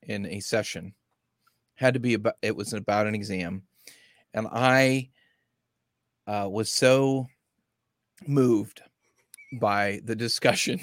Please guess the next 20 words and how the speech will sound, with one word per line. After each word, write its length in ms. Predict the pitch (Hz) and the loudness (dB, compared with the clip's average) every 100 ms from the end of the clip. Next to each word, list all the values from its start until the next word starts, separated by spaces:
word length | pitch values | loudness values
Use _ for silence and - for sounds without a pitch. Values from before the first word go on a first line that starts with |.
| - | -6
<laughs> 60 | |
of 160 | 151 156 | -4 -2
this 180 | 123 - | -4 -2
person, 540 | 135 139 - 117 113 - - - - - _ 226 | -2 -2 0 -2 -2 -10 -20 -18 -14 -14 _ 2
I 100 | 135 | 8
had 180 | 156 156 | 10 10
to 100 | 143 | 8
ask 260 | 135 143 | 6 4
them 100 | - | -2
if 120 | 117 113 | -2 -2
there 120 | 107 | -4
were 80 | 107 | 0
unicorns 640 | 131 139 117 113 104 - | 2 2 0 -6 -8 -10
in 60 | |
their 100 | 104 | -12
world. 300 | 101 101 - - _ _ _ - - - - | -8 -8 -8 -16 _ _ _ -20 -20 -6 2
And 120 | 160 | 6
Eric, 300 | 185 139 117 | 8 6 4
being 260 | 139 151 127 | 2 2 4
Eric, 400 | 214 120 87 - | 4 4 0 -8